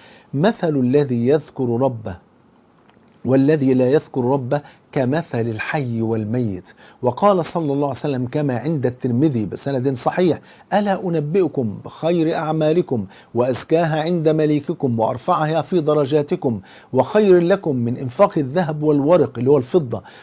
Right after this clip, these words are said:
"وخير لكم من أن تلقوا عدوكم فتضربوا أعناقهم ويضربوا أعناقكم"؟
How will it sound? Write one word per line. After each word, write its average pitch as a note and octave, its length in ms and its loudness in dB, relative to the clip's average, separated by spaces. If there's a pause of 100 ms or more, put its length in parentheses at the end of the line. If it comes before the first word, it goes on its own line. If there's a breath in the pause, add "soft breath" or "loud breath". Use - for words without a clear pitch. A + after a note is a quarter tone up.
(140 loud breath)
"وخير F3 520 2
لكم D3+ 320 -2
من C3 200 -4
أن B2+ 240 -4
تلقوا C#3+ 600 -2
عدوكم B2 720 -2
فتضربوا D3+ 720 -2
أعناقهم A#2+ 640 -6 (380 loud breath)
ويضربوا C#3+ 600 2
أعناقكم"؟ A#2+ 600 -4